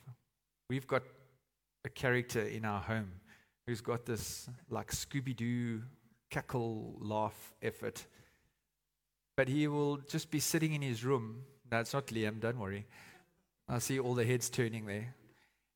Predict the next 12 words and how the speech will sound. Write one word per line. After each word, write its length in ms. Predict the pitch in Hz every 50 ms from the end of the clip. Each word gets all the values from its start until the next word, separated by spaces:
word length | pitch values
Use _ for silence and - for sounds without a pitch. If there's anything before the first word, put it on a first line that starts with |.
| _ -
And 420 | 143 143 143 143 139 131 127 - - - -
he's 160 | - 143 135 131
got 220 | - 151 160 -
this 240 | 156 147 - - - - - - - _ _ _ -
laugh, 260 | 143 143 147 151 - - -
and 400 | 143 143 139 139 135 131 123 - 139
we'll 240 | 135 131 139 160 160
be 140 | 151 147
sitting 300 | 131 - - 147 151 147
in 100 | 139 123
our 100 | 123 120
room, 400 | 120 123 143 147 120 110 117 127